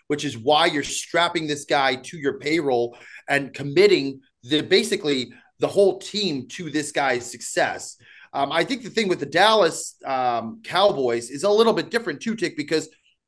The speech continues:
you know, I could kind of almost understand more from Jerry Jones's side why they were hesitant to pay him so much, because they had already sent a boatload of money to Ezekiel Elliott.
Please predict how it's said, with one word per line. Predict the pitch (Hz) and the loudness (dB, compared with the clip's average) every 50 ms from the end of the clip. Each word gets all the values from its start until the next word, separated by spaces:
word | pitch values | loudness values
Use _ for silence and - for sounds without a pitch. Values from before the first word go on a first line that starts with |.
| _ _ _ _ _ | _ _ _ _ _
you | - 151 | -6 -2
know, | 160 156 151 151 | 0 2 2 2
I | 151 160 175 | 2 0 0
could | 175 190 180 185 | 2 0 -2 -2
kind | - 185 180 | 0 -2 -2
of | 175 165 | 0 0
almost | 170 165 165 160 156 165 | -2 -2 -2 -4 -4 -4
understand | 156 156 147 135 - - 165 156 151 143 | -4 -4 -6 -6 -2 0 0 0 0 -2
more | 143 151 165 170 | -4 -2 -2 -2
from | 160 - 143 135 | -4 -6 -10 -8
Jerry | 127 151 147 143 135 | -6 -4 -4 -4 -4
Jones's | 135 - 160 190 214 233 226 175 143 - - | -4 -2 0 0 0 0 -2 -6 -8 -6 -2
side | 143 131 131 127 123 - - - _ _ _ - | 0 0 0 0 -2 -6 -20 -20 _ _ _ 0
why | 131 143 147 151 | 2 4 4 4
they | 160 165 165 | 4 2 2
were | 156 151 147 127 - | 0 0 -2 -4 -4
hesitant | - 160 180 180 - 156 151 - - 151 139 - | -2 0 0 0 0 -4 -10 -10 -10 -12 -12 -12
to | - 123 | -16 -20
pay | _ - - 180 180 175 | _ -4 0 0 0 0
him | 156 131 | -2 -4
so | - - 139 127 | -4 -6 -4 -2
much, | 131 135 135 135 - | -2 -4 -4 -4 -8
because | 139 - - 147 143 - - - - - - - | -8 -2 0 0 0 -2 -10 -20 -20 -12 -2 4
they | 165 | 6
had | 190 208 190 | 6 8 8
already | - 185 202 214 214 190 156 | 6 6 6 6 4 2 0
sent | - - - - 196 190 - 147 | -4 -8 -4 -2 -2 -2 -2 -4
a | |
boatload | 127 110 98 - 160 185 208 208 180 180 170 156 | -10 -6 0 2 4 4 4 4 2 0 2 2
of | 147 | 0
money | 139 143 160 180 185 156 | 0 0 0 0 0 -2
to | 135 135 123 | -2 -4 -4
Ezekiel | 120 113 - 165 147 - 139 123 117 120 | -4 -6 -10 -12 -6 -4 -2 -2 0 2
Elliott. | 135 175 196 175 123 101 98 95 | 2 2 2 2 0 -2 -4 -10